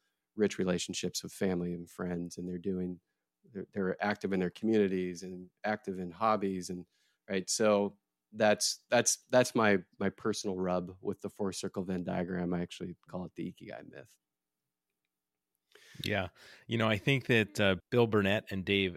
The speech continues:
Speaker 2: Evans, who are the authors of Designing Your Life and now the book Designing Your Work Life, they address this with a two circle <laughs> Venn diagram that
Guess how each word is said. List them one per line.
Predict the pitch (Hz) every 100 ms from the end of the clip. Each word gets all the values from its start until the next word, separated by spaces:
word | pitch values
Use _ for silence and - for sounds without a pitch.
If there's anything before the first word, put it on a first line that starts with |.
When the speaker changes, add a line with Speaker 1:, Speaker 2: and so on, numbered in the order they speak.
| -
Speaker 2:
Evans, | 101 95 90 90 - -
who | -
are |
the | 95 92
authors | 98 92 101 92 90 - -
of | 95 92 90 85 - 95
Designing | 95 101 92
Your | 85
Life | 90 110 92 - - _ _ _ _
and | 95 92
now | 90 87 85 87 - _
the | 92 87 85 82
book | 92 87 - _
Designing | 92 95 85
Your | 80
Work | 85 117 -
Life, | 80 82 - - _ _ _ _ _ -
they | 101 110 117 113 117
address | 101 95 104 110 -
this | 101 90 87 - -
with | 95 98 90
a | 90
two | 87 - 95
circle | - 87 98
<laughs> | 85
Venn | 87
diagram | 82 85 90 90 90 87 92 _ 120 131 - 101
that | 101